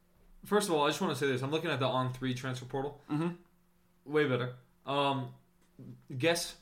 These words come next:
Speaker 1: how much the N I L valuation is of the number one player that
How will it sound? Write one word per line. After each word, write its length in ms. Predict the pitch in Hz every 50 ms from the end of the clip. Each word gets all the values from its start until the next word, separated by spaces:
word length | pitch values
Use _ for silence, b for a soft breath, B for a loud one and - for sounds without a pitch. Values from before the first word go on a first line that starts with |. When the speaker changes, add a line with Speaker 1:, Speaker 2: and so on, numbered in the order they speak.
| _ _ -
Speaker 1:
how 220 | - - 175 170
much 280 | 160 156 160 156 - 139
the 220 | 123 127 - -
N 100 | 139 143
I 160 | 151 151 147 139
L 180 | 139 139 139
valuation 600 | 127 131 127 127 127 127 127 127 123 123 127 123 117
is 220 | 107 120 117 113
of 100 | 120 104
the 60 | 117 117
number 260 | 113 120 117 117 120
one 280 | 117 113 117 113 113
player 500 | 110 - - 117 110 107 104 104 98 - - - - - - - - - _ _ _ _ _ - _ _ _ 120
that 340 | 123 123 120 120 - -